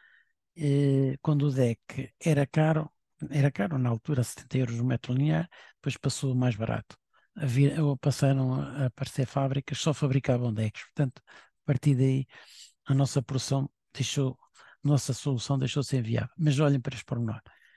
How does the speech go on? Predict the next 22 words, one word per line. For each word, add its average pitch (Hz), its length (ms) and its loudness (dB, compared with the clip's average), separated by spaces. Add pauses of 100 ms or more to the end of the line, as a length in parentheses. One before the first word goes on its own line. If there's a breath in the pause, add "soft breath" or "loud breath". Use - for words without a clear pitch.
(180 soft breath)
Dois 147 300 4
decks 117 340 2
na 143 100 4
esquina, 135 360 0
até 151 160 0
pare-, 147 340 2
se - 220 -8
o 143 100 0
teto - 280 0
fosse - 300 -2
plano, 156 280 4
até 135 160 0
parecia 143 420 -2
uma 139 140 2
casa 135 460 2 (320 loud breath)
aqui 143 260 4
da 139 100 6
Europa. 127 420 0 (2500 soft breath)
Móveis 131 540 -2
do 120 80 -2
ikea 127 520 0
também. 139 440 0